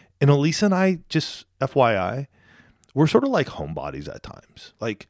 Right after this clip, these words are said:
we love where we live here in San Diego. And we love the corridor we, where we live. I mean, we're, like, ten, fifteen minutes from Del Mar, Torrey Pines, when you see us on our walk-in talks. Like, we love this corridor.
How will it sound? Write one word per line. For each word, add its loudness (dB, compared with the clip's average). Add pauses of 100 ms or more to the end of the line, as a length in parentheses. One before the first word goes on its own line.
(160)
we -2
love 4
where 4
we 2
live -2
here -6
in -8
San -12
Diego. -16 (560)
And 2
we 2
love 6
the 2
corridor 4
we, -2
where 0
we 0
live. -2
I -4
mean, 0
we're, 6
like, 2 (340)
ten, 2
fifteen 2
minutes 4
from -4
Del 0
Mar, -2
Torrey -2
Pines, -6
when -4
you -4
see -4
us -2
on -2
our -4
walk-in -4
talks. -20 (320)
Like, -2
we 4
love 6
this 4
corridor. -6